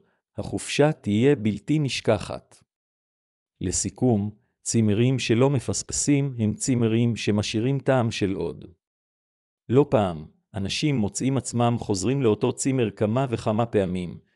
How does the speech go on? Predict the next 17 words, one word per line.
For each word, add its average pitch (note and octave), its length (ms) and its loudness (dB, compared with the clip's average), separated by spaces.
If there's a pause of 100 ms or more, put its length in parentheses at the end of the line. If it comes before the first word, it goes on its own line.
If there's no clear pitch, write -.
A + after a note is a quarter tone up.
(300)
למרות G#2+ 360 0
שישנם G#2 520 0
צימרים A#2 500 0
רבים G#2 380 0
ושונים A2+ 440 0
ברחבי G#2 460 2
הארץ A2+ 400 0
בכל C#3 340 0
טווחי G#2 340 -4
המחירים. F#2 680 -4 (1040)
אם B2 180 2
גם C3+ 200 2
אתם C3 240 2
רוצים B2+ 440 0
נופש G#2+ 420 -2
שאסור C3 400 0
לפספס, - 800 -4